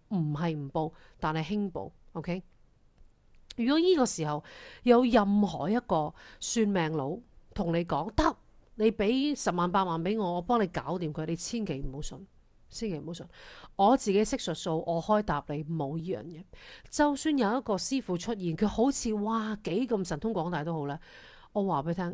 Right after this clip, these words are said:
in the end，你一定要知道，神通不敵業力，係唔會可以幫你改到。如果佢嗰個方法似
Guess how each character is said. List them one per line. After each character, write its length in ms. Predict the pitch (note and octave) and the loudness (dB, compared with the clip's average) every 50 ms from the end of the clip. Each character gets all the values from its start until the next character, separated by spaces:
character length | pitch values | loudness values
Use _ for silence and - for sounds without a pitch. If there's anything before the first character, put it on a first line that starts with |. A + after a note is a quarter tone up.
| - - _ - | -8 -10 _ 2
in 200 | A#3+ G3 F#3+ F#3 | 2 4 4 4
the 80 | F3+ F#3 | 2 0
end， 240 | F3+ F#3 G3 F#3+ F#3+ G#3 G3+ | 2 2 2 2 0 0 0
你 80 | F3 E3+ | 0 2
一 160 | E3 A3 G#3+ G#3+ - | 2 2 0 -2 -4
定 140 | - D#3 D#3 | -6 -4 -4
要 100 | D#3 D#3 | -4 -4
知 240 | D#3 - - G3 F#3 | -4 -4 -2 -2 -2
道， 140 | E3+ D3 D3+ E3 | -2 -4 -6 -6
神 580 | - - - - - F#3+ D#3 C#3 C#3+ C#3 C#3+ - | -6 -6 -4 -2 -2 -2 -2 -2 -4 -8 -12 -12
通 320 | - - - A3 G#3 G3+ G3 - - | -10 -8 -6 -6 -6 -6 -8 -6 -4
不 100 | A3 G3+ G#3 - | -4 -4 -4 -6
敵 80 | D#3+ - | -10 -10
業 340 | - D3+ C#3 - - E3 | -8 -10 -12 -10 -10 -10
力， 80 | - - - - - - - - - - | -10 -10 -12 -20 -20 -20 -20 -14 -6 -2
係 240 | - A#3 G3 - - - - | 2 4 4 2 0 -2 0
唔 640 | D4 A3+ G3+ F3+ E3 D#3 D3+ D#3 E3 E3+ E3 D#3 D#3 | 2 2 4 2 2 0 0 0 2 2 4 4 4
會 140 | D#3 F3+ - | 2 2 -2
可 380 | - - - - E3 D#3 F#3 | -6 -12 -12 -6 -4 -2 -2
以 120 | G#3+ F#3+ F3 | -2 -2 -4
幫 220 | F3+ F#3+ E3+ E3 | -4 -4 -4 -4
你 60 | D3+ | -6
改 180 | D3+ - D#3+ F3+ | -6 -6 -8 -8
到。 180 | F#3 - D#3+ - - - - - - - - - | -8 -10 -12 -14 -16 -20 -18 -18 -18 -20 -12 -4
如 340 | - A#3 A3 G#3+ G#3+ G#3+ G#3 | 0 2 4 6 6 6 6
果 180 | G#3 C#4 E4 F#4+ | 6 6 6 6
佢 120 | - C4+ | 6 6
嗰 40 | C4 | 6
個 120 | D4 D4+ | 6 4
方 160 | C4+ C#4 D4 C#4 | 4 4 4 4
法 80 | A3+ G3 | 4 2
似 280 | - - - - - | 2 0 0 0 2